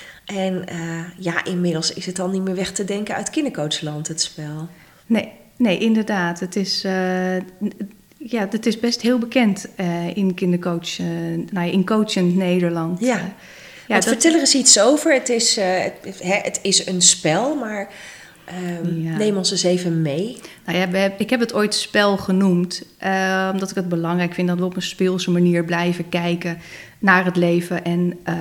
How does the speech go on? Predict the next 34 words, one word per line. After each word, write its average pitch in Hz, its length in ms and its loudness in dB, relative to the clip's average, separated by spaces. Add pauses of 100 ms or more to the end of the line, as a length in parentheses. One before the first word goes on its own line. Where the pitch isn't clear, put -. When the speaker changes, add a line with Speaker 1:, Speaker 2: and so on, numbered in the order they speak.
Speaker 2:
en 185 220 4
ook 214 200 2
naar 160 180 0
de 165 60 -2
edelstenen. 170 800 -2 (440)
Ehm, 165 720 -2 (440)
en, 185 420 0 (600)
eh, 156 240 -4 (720)
feitelijk 240 580 4
is 233 200 0
het 190 140 -2
geen 196 300 2
spel. - 640 -4
Het, 180 180 -4
het 202 140 -4
heet 190 260 4
wel 180 220 0
zo, 170 280 0
maar, 175 380 -2 (920)
ehm, 180 480 0 (220)
het - 120 -6
is 220 140 4
een 185 80 0
ver-, 160 220 -4
het 196 160 -4
is 180 100 4
een 160 100 2
werkvorm, 151 680 -6 (120)
ehm, 165 600 -4 (120)
die 185 240 4
heel 185 260 8
diep 180 260 0
kan 202 300 2
gaan, 185 480 2